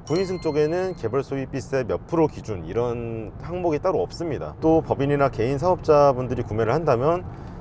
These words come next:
부가세를 일정 부분 환급받을 수도 있고요. 다자녀 가구도 취득세가 감면이 되는데, 다자녀의 기준이 이제 두 명까지라고 하더라고요. 진짠가요?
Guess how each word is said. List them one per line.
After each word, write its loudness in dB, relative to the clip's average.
부가세를 2
일정 0
부분 2
환급받을 4
수도 -8
있고요. 0
다자녀 2
가구도 2
취득세가 0
감면이 -2
되는데, -2
다자녀의 2
기준이 -4
이제 -2
두 -8
명까지라고 2
하더라고요. -2
진짠가요? -2